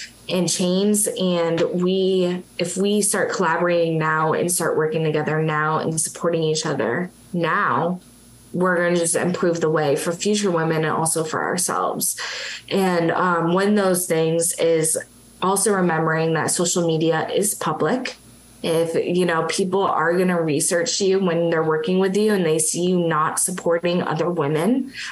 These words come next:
or making comments that are unnecessary and negative, they're not gonna wanna work with you.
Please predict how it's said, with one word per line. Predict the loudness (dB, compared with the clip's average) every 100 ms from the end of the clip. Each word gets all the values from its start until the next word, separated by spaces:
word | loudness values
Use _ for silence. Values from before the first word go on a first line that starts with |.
| -2
or | 0 2
making | 2 2 0
comments | 0 0 2 2 0 0
that |
are | 0 -2 -2
unnecessary | 0 0 0 0 0 2 2 2 2 2 0
and | 0 0
negative, | 0 2 2 2 0 -4 -10 -4
they're | 0
not | 0 0
gonna | -2 0
wanna | -2 -2
work | -2 -4 -2
with | -2 0
you. | -2 -2 -4